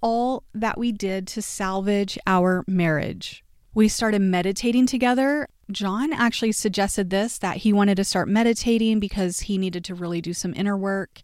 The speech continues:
And he asked if I want to join him, and I did. And we have been meditating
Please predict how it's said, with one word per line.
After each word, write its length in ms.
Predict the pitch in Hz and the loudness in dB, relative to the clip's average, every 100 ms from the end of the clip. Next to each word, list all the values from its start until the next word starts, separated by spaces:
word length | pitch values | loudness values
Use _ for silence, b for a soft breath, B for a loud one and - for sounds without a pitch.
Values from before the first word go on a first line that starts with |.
| _ | _
And 560 | 208 196 190 185 180 | -2 0 0 0 -2
he 200 | - 214 | -4 -2
asked 300 | 185 190 - | -2 -2 -2
if 100 | 190 | 0
I 120 | 185 185 | 2 4
want 140 | 180 | 4
to 60 | 175 | 2
join 340 | 180 175 214 | 2 2 4
him, 220 | 254 285 | 4 2
and 160 | 254 190 | 2 2
I 120 | 180 | 2
did. 340 | 170 170 214 226 | 0 0 0 0
And 220 | 190 175 | -2 0
we 120 | 214 | -2
have 120 | 339 | -2
been 180 | 359 277 | 2 4
meditating 600 | 220 226 226 220 202 | 6 4 4 2 2